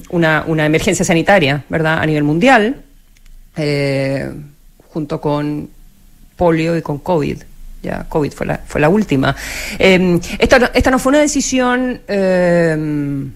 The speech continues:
eh, digamos, unánime de, del Consejo, de hecho fue bastante dividida, pero el director de la Organización Mundial de la Salud, eh, decide,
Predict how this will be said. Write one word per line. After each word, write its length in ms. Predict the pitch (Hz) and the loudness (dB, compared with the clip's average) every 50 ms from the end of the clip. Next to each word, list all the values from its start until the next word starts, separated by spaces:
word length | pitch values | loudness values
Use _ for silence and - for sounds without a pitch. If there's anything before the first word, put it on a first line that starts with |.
| - - - - - _ _ - - - _ _ _ _ | -16 -20 -20 -20 -20 _ _ -20 -20 -20 _ _ _ _
eh, 400 | - - 87 82 73 71 76 71 67 - - - - 180 170 - - - _ _ - - _ _ - - - - | -6 -4 -4 -4 -4 -4 -6 -6 -8 -12 -16 -14 -12 -12 -12 -12 -14 -20 _ _ -20 -20 _ _ -20 -14 -6 -2
digamos, 300 | 165 170 180 185 180 170 | 0 0 2 2 2 2
unánime 560 | 170 180 214 240 226 185 156 151 143 143 147 | 2 4 4 4 4 2 2 2 0 0 -2
de, 240 | 139 - 143 143 147 | -2 0 -2 -2 0
del 140 | 147 143 | -2 -2
Consejo, 520 | - - 143 - - 120 123 - 143 - 117 | -2 -2 -4 -2 -2 -4 -4 -2 -2 -2 -2
de 140 | 113 - 147 | -2 -2 -2
hecho 180 | 143 - - | -2 -4 -6
fue 240 | 143 - - 151 147 | -6 -4 -2 0 0
bastante 360 | 139 139 - - 143 147 156 | 0 0 0 0 0 0 2
dividida, 600 | 147 147 147 147 147 143 139 143 147 175 202 196 | 2 4 4 4 4 4 4 4 4 4 4 2
pero 360 | - 165 160 160 175 180 - | 2 2 4 4 4 2 2
el 100 | - 165 | 2 0
director 340 | 147 156 156 143 - 247 247 | 0 -2 -2 0 2 2 2
de 80 | 196 180 | 2 2
la 60 | 156 156 | 0 0
Organización 360 | 151 151 147 - 156 156 156 | 0 -2 -2 -4 -4 -4 -2
Mundial 240 | 156 151 147 151 151 | 0 0 2 2 2
de 60 | 156 | 2
la 80 | 151 143 | 0 0
Salud, 340 | - 151 147 151 165 170 170 - - - - - - 185 | 2 2 2 4 4 2 0 -2 -12 -14 -14 -14 -14 -8
eh, 460 | - - 190 180 165 165 156 156 - - | -2 0 2 4 6 6 4 4 0 0
decide, 680 | 180 190 - 214 202 190 190 185 185 185 185 175 - - | -2 -2 0 2 2 4 4 4 4 4 2 2 -2 -6